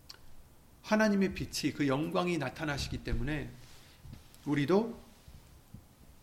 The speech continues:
일어나서 빛을 발해야 된다. 그러니까 우리는 빛 되신 예수님을, 즉 그 예수님의 말씀을 나타내야 되는데,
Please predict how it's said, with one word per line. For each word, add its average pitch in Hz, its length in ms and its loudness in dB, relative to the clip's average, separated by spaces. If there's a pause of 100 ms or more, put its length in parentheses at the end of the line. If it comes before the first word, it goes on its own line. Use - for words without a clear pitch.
(140)
일어나서 151 720 0 (280)
빛을 - 340 -4
발해야 151 320 0
된다. 131 400 0 (1300)
그러니까 160 200 4
우리는 160 460 4 (140)
빛 196 160 2
되신 202 280 6
예수님을, 160 800 4 (720)
즉 - 320 2 (100)
그 170 280 6
예수님의 165 440 4
말씀을 175 840 2 (680)
나타내야 196 680 4
되는데, 127 540 0